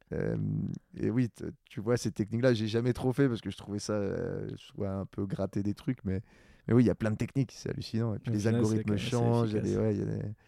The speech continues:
Speaker 2: Et, euh, donc ouais, du coup ça m'a, ça décolle bien et puis, euh, on commence à avoir un petit peu, tu vois, de contact avec des marques, et cetera.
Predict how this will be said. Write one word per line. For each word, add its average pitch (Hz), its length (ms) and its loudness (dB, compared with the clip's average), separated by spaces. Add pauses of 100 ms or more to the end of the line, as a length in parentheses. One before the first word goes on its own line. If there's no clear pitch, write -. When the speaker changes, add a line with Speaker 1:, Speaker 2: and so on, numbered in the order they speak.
(600)
Speaker 2:
Et, 123 160 8
euh, 117 180 10
donc 123 160 6
ouais, 135 120 10
du 120 100 2
coup 156 80 8
ça 139 160 8
m'a, 127 160 6
ça - 100 2
décolle 127 320 8
bien 156 360 8
et 135 40 4
puis, 120 220 -2
euh, 120 100 6
on 113 240 4
commence 113 380 -4
à 113 440 -2
avoir 110 200 -4
un 107 80 -4
petit - 160 -14
peu, 117 480 2 (280)
tu - 40 -20
vois, 117 80 -6
de - 40 -10
contact 110 360 -4
avec 104 100 -6
des 113 140 -8
marques, 113 400 -2
et 110 40 -2
cetera. 113 540 0